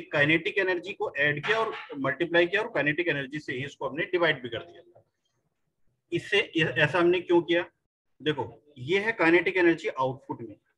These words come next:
और enthalpy drop inlet में।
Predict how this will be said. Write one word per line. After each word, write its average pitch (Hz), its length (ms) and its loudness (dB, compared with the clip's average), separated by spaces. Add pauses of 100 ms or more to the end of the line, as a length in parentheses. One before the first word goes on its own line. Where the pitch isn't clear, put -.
(400)
और 175 300 0 (480)
enthalpy 170 480 2
drop 185 340 2
inlet 127 340 -6
में। 135 100 -10